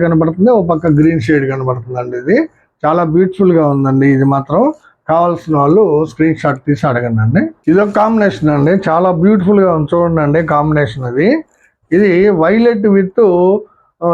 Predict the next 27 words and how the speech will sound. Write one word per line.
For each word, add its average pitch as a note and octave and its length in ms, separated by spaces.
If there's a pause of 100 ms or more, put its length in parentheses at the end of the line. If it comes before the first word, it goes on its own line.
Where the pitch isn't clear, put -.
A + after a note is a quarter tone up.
(100)
లెమన్ G#3 320
ఎల్లో E3 180 (100)
అండి, C#3+ 200 (160)
చాలా E3+ 200 (120)
బాగుందండి F3 500 (120)
లెమన్ D#3+ 260
ఎల్లో D#3+ 160 (120)
కాంబినేషన్. C#3 540 (680)
violet F3+ 380 (100)
with E3 200 (400)
లెమన్ D#3 300
ఎల్లో C#3 240
అండి. C#3 220 (540)
లెమన్ F#3 300
ఎల్లో F#3+ 200 (160)
దీన్నే F#3+ 280 (100)
టీడీపీ F#3 480
కలర్ D#3 240
అని D#3 160
కూడా E3 160
అంటామండి, D3 480 (100)
నిమ్మ E3 180 (100)
పండు D#3+ 260
అంటాము, D3 320 (120)
టీడీపీ D#3 480
అంటాము, D3 360 (600)
లెమన్ D#3 260